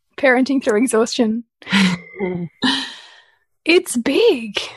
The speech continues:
Speaker 1: right? Especially when you wake up in the morning and you're already tired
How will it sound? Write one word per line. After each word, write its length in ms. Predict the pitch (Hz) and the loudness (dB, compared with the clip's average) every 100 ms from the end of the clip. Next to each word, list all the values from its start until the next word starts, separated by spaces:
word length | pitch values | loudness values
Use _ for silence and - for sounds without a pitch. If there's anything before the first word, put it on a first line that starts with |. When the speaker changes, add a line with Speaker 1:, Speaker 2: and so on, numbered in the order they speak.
| - | -6
Speaker 1:
right? 440 | 254 240 294 320 - | 0 4 4 2 -4
Especially 360 | 262 294 - 339 | -4 -2 2 2
when 140 | 302 | 4
you 140 | 277 240 | 2 2
wake 300 | 240 254 - | 2 0 2
up 240 | 226 247 - | 2 2 2
in 160 | 240 | 4
the 80 | 240 | 4
morning 540 | 220 214 220 240 254 254 | 2 0 2 2 0 0
and 180 | 196 190 | 0 0
you're 180 | 185 | 0
already 580 | - 185 196 202 196 208 | 2 2 4 4 2 0
tired 560 | - 196 175 185 175 | 0 2 2 2 -4